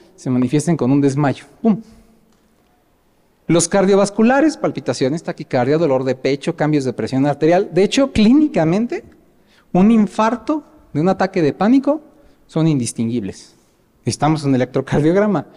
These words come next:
Pero ahí es donde viene el problema del sistema de salud.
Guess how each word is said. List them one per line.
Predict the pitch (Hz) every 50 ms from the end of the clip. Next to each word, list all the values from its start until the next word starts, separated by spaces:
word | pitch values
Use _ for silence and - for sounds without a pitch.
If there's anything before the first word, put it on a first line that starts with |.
| - _ _ _ _ _ _ _ _ _ _ _
Pero | - 160 160 160 165 165 165
ahí | 165 175 190 208
es | 196
donde | 196 208 196 180 160
viene | 165 175 190
el | 185 180
problema | - - _ - 151 147
del | 135 117
sistema | - 120 - - 120 110 110 107
de | 110 110
salud. | - 156 175 214 214